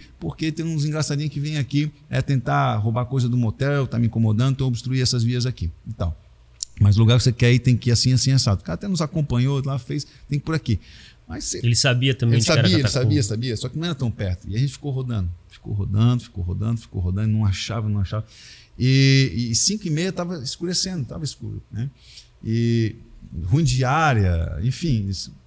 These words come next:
Speaker 1: "Amor, a gente tem que achar esse lugar aí antes que escurecer, senão realmente vai ficar complicado essa tocha." A gente tava apertado de tempo também, tava tudo programado, a gente tava no final da viagem, ficou tudo muito corrido, né?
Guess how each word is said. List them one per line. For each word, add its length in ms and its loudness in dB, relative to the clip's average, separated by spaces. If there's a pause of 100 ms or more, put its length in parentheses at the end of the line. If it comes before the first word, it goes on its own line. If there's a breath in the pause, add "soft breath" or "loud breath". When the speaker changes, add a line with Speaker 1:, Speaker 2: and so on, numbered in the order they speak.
(160)
Speaker 1:
"Amor, 200 2
a 40 4
gente 100 4
tem 100 0
que 100 -4
achar 180 0
esse 120 -4
lugar 280 -2
aí 320 0
antes 180 -2
que 60 -14
escurecer, 520 -4
senão 220 0
realmente 280 2
vai 80 -4
ficar 120 -10
complicado 380 -6
essa 120 -6
tocha." 220 -2
A 40 0
gente 80 -2
tava 120 -4
apertado 400 -2
de 100 2
tempo 280 -2
também, 260 0
tava 260 -6
tudo 160 -6
programado, 380 0
a 40 2
gente 80 -2
tava 180 -2
no 80 -6
final 200 -2
da 100 2
viagem, 340 0
ficou 140 -16
tudo 120 -8
muito 180 -4
corrido, 300 0
né? 160 0